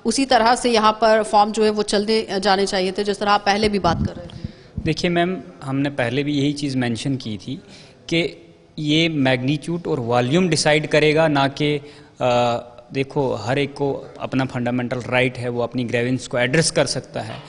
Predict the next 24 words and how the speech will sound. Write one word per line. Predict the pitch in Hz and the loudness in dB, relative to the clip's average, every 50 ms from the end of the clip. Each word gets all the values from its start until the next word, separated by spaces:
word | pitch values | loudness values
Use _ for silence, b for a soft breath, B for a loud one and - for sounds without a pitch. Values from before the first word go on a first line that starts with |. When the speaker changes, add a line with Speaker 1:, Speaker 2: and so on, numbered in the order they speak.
| B B B B - | B B B B -6
Speaker 2:
वो | 135 135 135 | -2 0 2
आपके | 131 131 131 - - 160 | 2 2 0 0 -2 0
माध्यम | 151 147 143 139 135 147 147 139 | 2 2 2 2 2 0 0 0
से | 143 151 | -2 -4
करे | 143 - 139 135 139 135 | -2 -2 -2 0 0 0
या | 135 131 | -2 -4
किसी | 127 - 120 113 127 | -4 -6 -6 -4 -2
और | 143 147 147 | 0 2 2
माध्यम | 143 143 135 131 127 135 135 | 4 4 2 2 2 0 -2
से | 131 - 147 | -2 -4 -4
करे, | 131 - 131 131 | -2 -2 -2 -2
वो | 131 131 131 | -2 -4 0
कर | - 147 143 | 0 0 2
सकता | - 151 131 - - 123 | 2 0 0 -2 -4 -6
है। | 110 101 98 - - B B B B B B B B - | -6 -6 -8 -14 -20 B B B B B B B B 2
लेकिन | 190 202 202 208 180 135 - B B B B - | 2 4 4 2 0 0 0 B B B B -2
decide | 139 135 123 - 156 151 160 175 175 165 - - - - - - | -2 -2 2 2 4 4 4 2 0 -2 -6 -12 -14 -16 -12 -8
वही | 147 131 127 123 147 165 | -4 -2 -2 0 0 0
होता | 147 151 151 139 - 156 156 | 2 0 0 2 2 2 2
है | 143 143 151 160 160 - - - - | 4 4 4 2 2 0 -4 -10 -14
जो, | 139 117 127 131 | -10 -6 -6 -6
जो | 117 113 135 143 147 143 | -2 2 4 4 4 4
जिसमें | 139 139 135 123 - 156 147 147 | 2 0 0 0 0 0 0 0
facts | 143 - - - 147 143 139 - - - - | -2 -4 -2 0 0 0 0 -4 -10 -12 -8